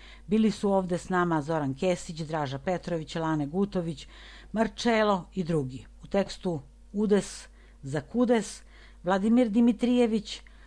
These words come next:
piše da se osamdeset godina posle smrti velikog komediografa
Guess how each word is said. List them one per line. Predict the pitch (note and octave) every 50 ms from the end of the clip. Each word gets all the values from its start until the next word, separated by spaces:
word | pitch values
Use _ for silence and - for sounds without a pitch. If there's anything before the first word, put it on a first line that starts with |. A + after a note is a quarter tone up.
| - - - - - - -
piše | D#4 D#4+ D#4 - - D#4
da | A#3+ G3 G#3 G3+
se | G3+ - G#3+ G3+
osamdeset | - - - G3 F#3+ F#3 A3 B3 A#3+ - A3+ F#3 F3+
godina | F3+ G#3+ A3+ G#3+ A#3 G#3 G3 G3
posle | - G3 G3 F#3 - F#3
smrti | - - F#3+ F#3+ F3+ - - F#3
velikog | E3+ F3+ E3+ E3+ E3 - - E3+ D3 C3+ -
komediografa | - E3+ D3+ D3 C#3+ C3+ D3 F3 F3+ F#3+ F#3+ G#3+ G#3+ G#3 G#3 - G#3 F3+